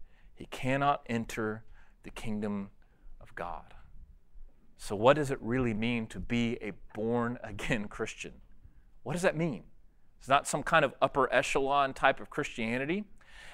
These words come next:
It's not the kind of thing where you say, "Look, I remember this crazy moment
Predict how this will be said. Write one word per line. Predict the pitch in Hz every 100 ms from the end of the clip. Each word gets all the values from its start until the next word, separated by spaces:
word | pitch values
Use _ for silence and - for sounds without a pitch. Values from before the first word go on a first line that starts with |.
| -
It's | - 143
not | 160 190
the | -
kind | - 170
of | 151
thing | - 156 165
where | 143
you | 135
say, | 143
"Look, | 131 175 151
I | 156
remember | 151 135 160 190 147
this | 123 -
crazy | - 175 170 185 160
moment | 147 151 196 151 151 -